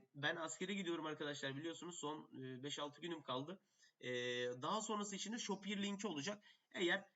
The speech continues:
"Kardeşim, ben bot kurmak istemiyorum. Trading Five aylık on beş dolar, yüz, yüz yirmi lira vereceğime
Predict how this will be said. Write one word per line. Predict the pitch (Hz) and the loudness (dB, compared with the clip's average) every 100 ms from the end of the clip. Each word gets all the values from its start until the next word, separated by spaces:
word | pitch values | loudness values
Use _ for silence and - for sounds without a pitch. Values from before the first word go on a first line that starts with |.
| _ | _
"Kardeşim, | 208 185 151 - 170 | 4 6 2 0 2
ben | 180 185 - | 2 2 0
bot | 185 185 | 0 2
kurmak | 196 190 190 | 2 2 2
istemiyorum. | - 196 151 156 - - _ | 0 2 4 4 0 -14 _
Trading | - 208 190 190 | 0 2 2 2
Five | 185 175 156 | 2 2 4
aylık | 165 170 156 | 2 2 2
on | 170 175 | 0 2
beş | 147 - | 0 2
dolar, | 131 156 - | 2 0 -4
yüz, | 147 147 | -6 -2
yüz | 151 147 156 147 | -4 -4 -4 -2
yirmi | 170 160 | 0 2
lira | 135 | 2
vereceğime | 131 156 147 131 117 | 2 2 2 2 0